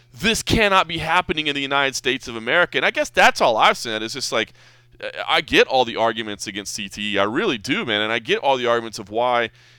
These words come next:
you know, this is dangerous or what happened. In fact, I, actually, I'm, I'm looking at this now on TikTok as well. These all have little, um, warnings on them that say, "The actions in this video are performed by professionals or supervised by professionals.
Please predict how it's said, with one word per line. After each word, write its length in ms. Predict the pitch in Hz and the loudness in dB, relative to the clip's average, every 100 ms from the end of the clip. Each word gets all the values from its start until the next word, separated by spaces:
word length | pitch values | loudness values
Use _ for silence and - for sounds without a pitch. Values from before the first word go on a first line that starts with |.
| _ | _
you 100 | 131 | -4
know, 160 | 110 | -4
this 220 | 110 131 127 | -2 -4 -6
is 100 | 110 | -4
dangerous 640 | 113 131 143 120 120 110 | 0 2 0 -4 -6 -4
or 120 | 120 | -4
what 120 | 117 113 | -4 0
happened. 300 | 117 110 113 | 2 2 -4
In 60 | |
fact, 240 | - 160 - | 0 0 0
I, 160 | 123 - | -4 -2
actually, 300 | - 180 - | 0 0 0
I'm, 120 | 127 110 - - _ _ - | -6 -6 -16 -20 _ _ -8
I'm 180 | 117 | -6
looking 240 | 123 135 131 | -4 -6 -8
at 80 | 110 | -8
this 160 | 120 | -8
now 240 | 117 120 127 | -2 0 0
on 100 | 110 | -2
TikTok 460 | - 113 123 117 | -8 -4 -2 -2
as 100 | 104 | -6
well. 200 | 110 123 | -2 0
These 160 | 110 107 | 0 -2
all 160 | 131 | -2
have 200 | 143 131 | 0 -2
little, 360 | 113 113 110 - | -2 -6 -6 -4
um, 500 | 101 95 92 92 85 _ _ _ - - _ | -4 -2 -4 -6 -14 _ _ _ -20 -20 _
warnings 420 | 107 113 147 120 | -8 -6 -6 -6
on 160 | 95 87 | -6 -6
them 80 | 87 | -8
that 100 | 82 | -10
say, 200 | - 101 | -8 -6
"The 120 | 98 | 0
actions 440 | 98 110 - 107 | 0 0 -4 -12
in 40 | 107 | -14
this 160 | 101 | -14
video 320 | 92 107 110 90 | -10 -8 -6 -6
are 20 | |
performed 420 | 82 87 101 101 | -8 -14 -12 -6
by 120 | 98 | -6
professionals 640 | 95 92 - 95 - 101 95 | -6 -10 -8 -8 -8 -14 -14
or 40 | |
supervised 640 | 90 - 127 101 87 87 85 | -14 -14 -14 -6 -4 -4 -4
by 80 | |
professionals. 680 | 87 - - 85 - 87 85 | -8 -8 -8 -8 -8 -12 -12